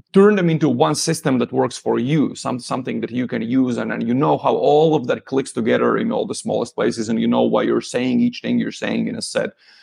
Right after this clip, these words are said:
I think a day gamer should be able to explain every sentence he says in a set.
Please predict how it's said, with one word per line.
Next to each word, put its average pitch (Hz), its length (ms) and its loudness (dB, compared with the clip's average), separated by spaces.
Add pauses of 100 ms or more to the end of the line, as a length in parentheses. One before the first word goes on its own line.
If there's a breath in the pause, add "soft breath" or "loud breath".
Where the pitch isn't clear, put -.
(160 soft breath)
I 131 60 0
think 151 160 2
a - 20 4
day 135 220 4
gamer 123 320 2
should 117 180 -4
be 117 140 4
able 131 240 2
to - 80 -2
explain 123 840 -2 (800)
every 180 440 2
sentence 147 640 0
he 123 160 0
says 120 260 -2
in 110 120 -4
a - 40 -12
set. - 420 -6